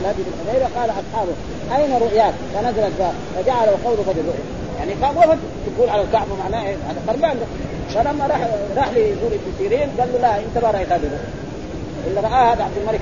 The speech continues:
بن مروان." إيش قال؟ قال له: "هذا أربعة من أولاده يصيروا إيه؟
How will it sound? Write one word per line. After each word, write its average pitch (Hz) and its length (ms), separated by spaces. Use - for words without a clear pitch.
بن 180 140
مروان." 156 200
إيش 277 160
قال؟ 233 180
قال 277 140
له: 269 180
"هذا 269 280
أربعة 262 280
من 254 180
أولاده 277 360
يصيروا 233 260
إيه؟ 220 160